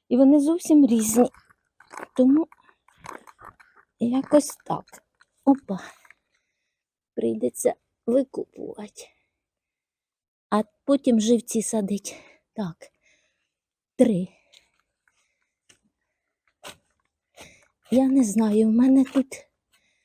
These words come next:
ну, він дуже поганий, він, мабуть, не, і не прийметься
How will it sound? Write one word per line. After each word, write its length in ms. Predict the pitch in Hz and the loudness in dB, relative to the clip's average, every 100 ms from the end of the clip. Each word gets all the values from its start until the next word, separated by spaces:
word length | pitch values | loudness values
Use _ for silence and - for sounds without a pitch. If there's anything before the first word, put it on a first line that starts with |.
| _ - _ _ _ _ _ _ - - | _ -20 _ _ _ _ _ _ -12 8
ну, 140 | 294 | 10
він 200 | 311 302 | 12 12
дуже 260 | 285 240 247 | 12 8 6
поганий, 520 | - 277 427 392 240 | 6 6 6 4 6
він, 180 | 247 254 | 8 10
мабуть, 360 | 262 247 262 254 | 8 8 6 10
не, 220 | 254 220 - | 10 8 6
і 120 | 247 | 8
не 140 | 247 | 8
прийметься 680 | 226 214 196 208 - - | 6 0 0 -2 -6 -8